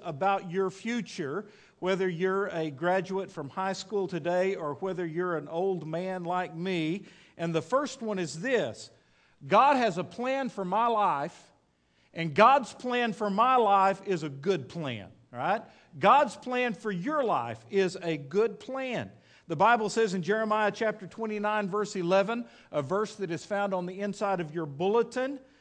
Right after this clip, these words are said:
"For I know the plans I have for you, declares the Lord. Plans to prosper you and not harm you.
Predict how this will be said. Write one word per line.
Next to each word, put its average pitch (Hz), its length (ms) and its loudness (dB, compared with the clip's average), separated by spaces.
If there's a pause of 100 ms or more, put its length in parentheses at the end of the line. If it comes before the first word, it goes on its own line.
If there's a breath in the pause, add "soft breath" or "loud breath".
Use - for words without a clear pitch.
(220 soft breath)
"For 208 240 0
I 254 260 4
know 269 200 2
the 220 140 2
plans 247 600 -2
I 240 260 6
have 240 340 2
for 240 200 -6
you, 214 360 -2
declares 202 760 0
the 233 120 -2
Lord. 247 520 4 (520 soft breath)
Plans 277 560 2
to 247 140 0
prosper 269 720 2
you 180 540 0
and 214 200 0
not 254 200 2
harm 262 380 2
you. 156 340 -2